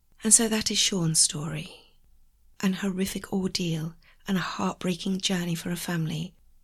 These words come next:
that could so easily have turned out differently. And this is not lost on any of the Akers. They consider Sean's return to them, well, a miracle. There are still aspects of those years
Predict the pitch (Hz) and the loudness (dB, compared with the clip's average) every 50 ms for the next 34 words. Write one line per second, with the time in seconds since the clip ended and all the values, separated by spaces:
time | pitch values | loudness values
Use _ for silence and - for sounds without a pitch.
0 | _ _ _ - - - - - 196 196 - - 214 190 190 - - 185 170 170 | _ _ _ -10 -10 -10 -6 -4 2 4 4 4 4 2 0 -2 -2 -2 0 0
1 | 165 - 160 165 165 165 - - 190 180 - - - 165 160 165 165 156 - - | 0 0 0 -2 -2 -4 -4 -6 -8 -2 -2 0 0 2 0 0 -2 -4 -6 -6
2 | - 165 151 - - - - - 175 170 151 147 175 196 - - - _ _ _ | -6 -6 -6 -6 -6 -6 -6 -6 -6 -6 -6 -8 -8 -12 -14 -20 -20 _ _ _
3 | _ _ _ - - - - _ _ - - - - - 208 196 190 190 190 - | _ _ _ -20 -20 -20 -20 _ _ -20 -20 -16 -2 4 4 6 6 6 4 4
4 | 214 196 - 196 190 190 190 170 - - 165 156 151 - - - - 160 - - | 4 2 4 4 6 6 4 4 0 -4 -4 -4 0 2 2 2 2 0 -2 0
5 | - 160 160 160 160 - - 165 - - 160 156 156 - - 185 165 165 165 - | 0 0 0 0 -2 -2 -2 -4 -2 -2 -2 -2 -4 -4 -4 -4 -2 -2 -2 -4
6 | - - - _ - - - - - _ _ - - - - - - - 190 - | -6 -8 -12 _ -20 -20 -20 -20 -20 _ _ -20 -20 -20 -20 -12 -8 -6 -2 2
7 | 214 196 - - 196 202 196 - - 185 180 175 170 - 185 185 - - 180 165 | 4 4 4 4 4 4 4 4 4 4 2 2 2 0 0 0 0 2 4 2
8 | 160 - - - 156 151 156 165 - - - - - - - - - _ _ - | 2 2 2 2 2 2 0 -2 -6 -10 -18 -20 -20 -20 -20 -20 -20 _ _ -20
9 | _ - _ - 180 160 202 190 - - - - - - - - - - - - | _ -20 _ -6 -2 -2 -2 -2 -4 -6 -14 -16 -16 -16 -18 -20 -20 -20 -20 -16
10 | - - 156 165 170 165 175 247 262 - - 180 165 147 131 - - - - - | -6 -4 -2 0 0 0 -2 -2 -4 -6 -6 -6 -6 -6 -6 -8 -14 -20 -20 -20
11 | - _ _ - - - - _ _ _ - - - - - - - - - _ | -20 _ _ -20 -20 -20 -20 _ _ _ -20 -20 -20 -20 -20 -20 -20 -20 -20 _
12 | _ _ _ _ _ _ _ - 220 214 - - 233 233 - - 214 185 180 - | _ _ _ _ _ _ _ 2 4 6 6 6 6 6 2 2 2 4 4 4
13 | - - 190 - - - 175 - 185 185 180 - - 180 175 170 170 165 165 - | 4 2 0 0 -2 -4 -2 -2 0 2 4 4 4 2 2 2 0 0 0 -2